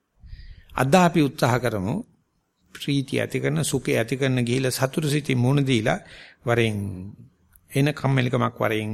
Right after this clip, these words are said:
කියලා බා-, යන්න ගියොත් අපි අඩු ගානේ සරාගම් විරාගම් කියන දෙක තීරුම් අර ගන්නවා. මේ දෙකම නෙවෙයි නිවන කියන්නේ.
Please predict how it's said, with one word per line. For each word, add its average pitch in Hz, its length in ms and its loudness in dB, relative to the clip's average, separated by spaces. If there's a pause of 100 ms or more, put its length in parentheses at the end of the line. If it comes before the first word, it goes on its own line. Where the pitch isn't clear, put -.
කියලා 117 260 -6
බා-, 120 240 -2 (100)
යන්න 120 220 -2
ගියොත් 139 340 -2 (320)
අපි 160 220 -2
අඩු 156 200 4
ගානේ 175 300 2
සරාගම් 143 540 2
විරාගම් 127 440 2
කියන 113 220 -4
දෙක 113 160 -4
තීරුම් 113 360 -4
අර 101 120 -6
ගන්නවා. 98 400 -10 (380)
මේ 156 240 4
දෙකම 147 360 4
නෙවෙයි 180 300 4
නිවන 139 300 -2
කියන්නේ. - 260 -10